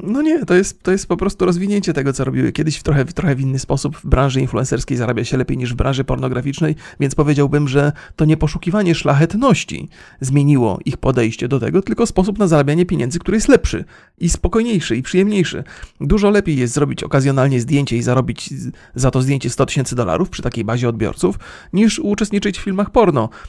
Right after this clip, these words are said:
które nawet oglądane być może częściej nie przynoszą takich dochodów. Nie są spieniężane w ten sposób, tak sensownie jak influencerka. Więc te dziewczyny przebranżowiły się z pornografii na coś innego, nie dlatego, że są takie odważne, tylko dlatego, że nad mi się lepiej zarabia,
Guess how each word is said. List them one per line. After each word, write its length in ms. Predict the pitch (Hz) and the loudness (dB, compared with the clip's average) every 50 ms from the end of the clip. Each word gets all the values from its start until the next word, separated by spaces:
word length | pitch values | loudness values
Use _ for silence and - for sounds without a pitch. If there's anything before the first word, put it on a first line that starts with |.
| _ - - | _ -14 -8
które 200 | - - 170 156 | 0 2 2 4
nawet 280 | 160 185 170 160 151 156 | 4 4 4 4 2 2
oglądane 580 | 143 147 151 151 139 156 160 156 147 143 135 | 2 2 2 4 4 4 4 4 4 2 2
być 200 | 139 139 135 - | 0 -2 -4 -2
może 220 | 151 147 139 151 151 | -2 0 0 0 0
częściej 500 | - 143 131 123 - - - 170 196 196 - - - | 0 0 0 0 -2 -2 -2 -2 -2 -2 -4 -8 -4
nie 100 | 185 220 | -2 -2
przynoszą 380 | 214 - 254 269 269 - - 160 | -2 -2 0 0 0 2 2 2
takich 260 | - 147 - 156 143 | 0 2 2 2 2
dochodów. 500 | 123 139 139 147 117 90 71 - - - _ _ _ - - - - - | 2 4 4 4 2 2 -2 -10 -12 -16 _ _ _ -20 -20 -12 -2 2
Nie 120 | 190 208 | 4 4
są 140 | - 196 165 | 6 4 2
spieniężane 640 | - - 170 165 160 175 180 170 175 170 160 131 117 | 4 4 2 4 6 4 4 6 6 4 4 4 0
w 40 | - | -2
ten 160 | - 123 123 | -2 -4 -4
sposób, 420 | - - - 120 123 - 123 - _ _ _ - | -2 -2 -4 -4 -4 -6 -10 -14 _ _ _ -6
tak 200 | - 143 131 - | -4 -4 -4 -2
sensownie 400 | - 147 139 135 139 120 131 131 | -2 -2 0 0 0 0 0 -2
jak 140 | 127 - - | -4 -2 -2
influencerka. 580 | 160 156 - - 208 208 240 - - - 117 - - - - - - - - _ _ - - | -4 -2 0 0 2 2 2 2 2 0 -2 -2 -4 -12 -20 -20 -20 -20 -20 _ _ 0 2
Więc 340 | 135 143 147 151 147 - | 6 6 6 6 4 0
te 100 | - 185 | 0 2
dziewczyny 400 | 160 175 160 - - 120 - 123 | 4 4 4 4 2 0 0 0
przebranżowiły 680 | - - 170 - 143 139 143 135 139 135 151 156 135 131 | 2 2 4 4 6 6 6 6 4 4 4 4 4 4
się 160 | 127 - 117 120 | 2 0 -2 -4
z 60 | - | 0
pornografii 720 | - 139 131 131 131 127 135 143 135 127 - - - - - - - - - | 0 0 2 2 2 4 6 6 4 4 2 -2 -6 -6 -6 -12 -12 -2 0
na 80 | 139 | 0
coś 200 | 131 - 135 - | 2 2 0 2
innego, 480 | 156 143 131 120 110 98 87 123 160 - - - - - | 2 0 2 0 0 0 2 2 0 0 -2 -8 -4 0
nie 120 | 277 311 | 2 2
dlatego, 560 | 233 147 151 143 - 143 151 135 135 123 135 | 4 4 2 4 4 2 0 0 0 -2 0
że 80 | 135 147 | 0 0
są 140 | 139 160 135 | 0 0 0
takie 260 | - 139 - 139 135 | -2 0 0 2 2
odważne, 500 | 131 123 135 117 123 117 110 82 143 165 - - - | 2 2 2 2 0 0 -2 -2 -2 -2 -4 -4 -2
tylko 180 | - 175 202 | 0 4 4
dlatego, 280 | 202 220 208 - - 156 | 6 4 4 4 4 4
że 100 | 156 156 | 4 4
nad 160 | 139 147 160 | 4 4 2
mi 60 | 165 | 2
się 100 | - 175 | 2 4
lepiej 180 | 156 160 175 160 | 4 4 4 4
zarabia, 420 | 143 156 156 147 123 110 92 - | 4 6 6 6 6 4 0 -6